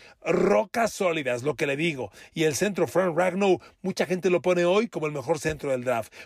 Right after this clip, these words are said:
Cuando tienes esta línea ofensiva, compites. La clave está en Jared Goff. Jared Goff ya tiene muchos años y debe rendir. Pero, amigos, pensar que Detroit se convierte en un equipo ganador cuando su calendario de juegos tiene un arranque cómodo.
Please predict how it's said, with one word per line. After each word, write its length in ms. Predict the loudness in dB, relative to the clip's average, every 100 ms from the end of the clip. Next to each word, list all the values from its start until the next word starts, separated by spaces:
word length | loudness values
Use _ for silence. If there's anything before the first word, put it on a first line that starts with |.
| -2
Cuando 340 | 0 2 -2
tienes 480 | -2 -2 -2 -2 0
esta 240 | 0 0
línea 320 | -4 -4 -8 -8
ofensiva, 640 | -8 -8 -8 -6 -8 -10 _ _ _ -4
compites. 680 | -4 -2 -4 -4 -8 -12 -20 _ _
La 140 | -4
clave 240 | 0 0 0
está 180 | 0
en 100 | -2
Jared 300 | 2 0 0
Goff. 300 | 0 -2 -4 _ _ _
Jared 240 | 0 2 2
Goff 140 | 0
ya 120 | -2
tiene 200 | 0 0
muchos 320 | 0 -4 -4
años 380 | -4 -2 -4 -4
y 80 | -4
debe 240 | -2 2 0
rendir. 460 | -2 -6 -8 -10 -18 -6
Pero, 140 | -2
amigos, 460 | 0 0 -2 -4 -8 -20 -4
pensar 380 | -4 0 0 0
que 100 | -2
Detroit 500 | -2 0 2 2 -4 _ _ _
se 160 | -8 -4
convierte 340 | 0 0 2
en 60 | 0
un 80 | 0
equipo 340 | -4 -4 -2
ganador 560 | -2 0 2 2 0 -6 _ -20 -4
cuando 240 | -2 0
su 140 | -2 0
calendario 440 | 0 0 0 2
de 80 | 2
juegos 540 | 2 2 4 0 -4 -16 -2
tiene 180 | 2 2
un 100 | 2
arranque 520 | 0 -2 -2 -2 -2 0
cómodo. 440 | 0 -2 -10